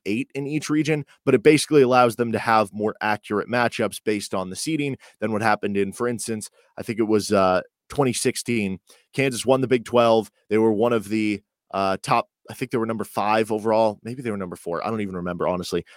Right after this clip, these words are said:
Um, but they were the, the hosting team, and they had to play Creighton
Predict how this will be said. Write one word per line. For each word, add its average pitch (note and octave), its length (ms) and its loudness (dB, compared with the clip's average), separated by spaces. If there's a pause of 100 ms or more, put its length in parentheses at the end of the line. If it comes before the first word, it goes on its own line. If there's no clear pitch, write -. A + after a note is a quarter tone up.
(180)
Um, G2 360 2 (420)
but C3 180 6 (320)
they C3+ 180 2
were E3+ 200 2
the, C3 260 2
the A2+ 100 -2
hosting C3 480 0
team, F2 300 -12 (880)
and A2+ 420 -2 (480)
they A#2+ 60 0
had F3+ 100 4
to - 60 -6
play D#3 140 2
Creighton A#2+ 460 -4